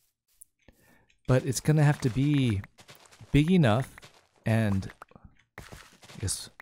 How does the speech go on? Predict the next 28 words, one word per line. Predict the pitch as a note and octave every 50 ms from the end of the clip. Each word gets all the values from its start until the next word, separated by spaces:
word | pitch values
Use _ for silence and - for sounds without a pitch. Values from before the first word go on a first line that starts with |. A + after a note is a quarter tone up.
| - - -
work | A2 A2 A#2+ A#2 - -
well | G2+ G2+ A2+ C#3
enough | D3 A#2+ G2+ F2 F2+ G2 - - -
that | - F#2 F#2 F#2 F2+ _ _ _ _ _ _ - - _ _ _
it | - G2+ -
actually | - F#2+ F#2 - - - G2+ F#2 - -
does | F#2+ F#2 F#2 F#2+ F#2
start | - - - F2+ F2 F2+ E2+ - - - - - - - - - _ _ _ _ _ _ - _ _ -
producing. | - G2+ A2 C#3+ C3+ - - E2+ - - _ _ _ - - - - - - - _ _ -
So | - - -
I'm | - - D3
gonna | D#3 D3
figure | C3 - - C3+ B2 A#2+
this | A2 G2 B2+ B2 - -
out, | G2 E2+ F2+ G#2 - - _ _ _ _ _ _ _ _ _ _ - - - - -
and | A2+ A#2 A#2+
I'll | A#2 A2+
see | - - - C3
you | B2
guys | B2 B2 B2 A#2 -
when | A2+ G2+
I | G2+
get | G2+ G#2+ -
back. | - A#2 B2 A2 - - - - - - _ _ _ -
Okay, | - D3 D3+ C3+ - G#2 F#2 E2 D#2 D#2+ -
so | - - - - - E3+ F3 C#3+ A2+ A2 A2 B2 C#3+ D3+ C#3+ G#2 D#2+ - - - - - _ _ _ _ - _ _ _ _ _ _ _ _ - - _ _ _ _ _ _ _ - - - - - _ - - - - - - - - - - -
it's | - -
almost, | B2+ A#2 D3 E3 G3+ G3+ - - - - - - -